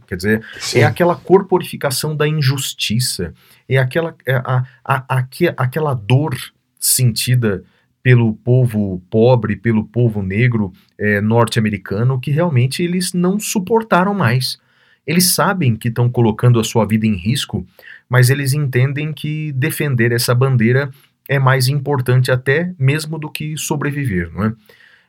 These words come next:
Speaker 1: É, e aí, com relação à sua primeira observação, eu destaco o seguinte episódio. É surreal.
Speaker 2: Ah, mas antes,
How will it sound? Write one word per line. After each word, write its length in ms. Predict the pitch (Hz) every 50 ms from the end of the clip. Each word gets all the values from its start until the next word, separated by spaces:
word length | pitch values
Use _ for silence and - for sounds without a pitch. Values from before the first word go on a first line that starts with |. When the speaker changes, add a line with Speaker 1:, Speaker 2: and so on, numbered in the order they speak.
| -
Speaker 1:
É, 300 | - 107 110 110 113 110 -
e 140 | 135 135
aí, 160 | 147 151 170 180
com 160 | 180 - 180
relação 380 | 175 170 165 - - - 156
à 60 | 151 135
sua 200 | - - 143 131
primeira 260 | 139 139 131 135 131
observação, 640 | 127 120 - - 123 117 113 110 - - 151 165 165
eu 120 | 165 160
destaco 600 | 139 143 131 - - 151 160 156 - 160 156 123 -
o 80 | 139 131
seguinte 460 | - - 143 131 160 175 180 - -
episódio. 360 | - - - 104 104 - -
É 40 | 120
surreal. 480 | - - - 220 214 - 226 208 - 180
Speaker 2:
Ah, 40 |
mas 280 | 240 202 226 220 170 -
antes, 440 | 294 294 285 - - 196 - -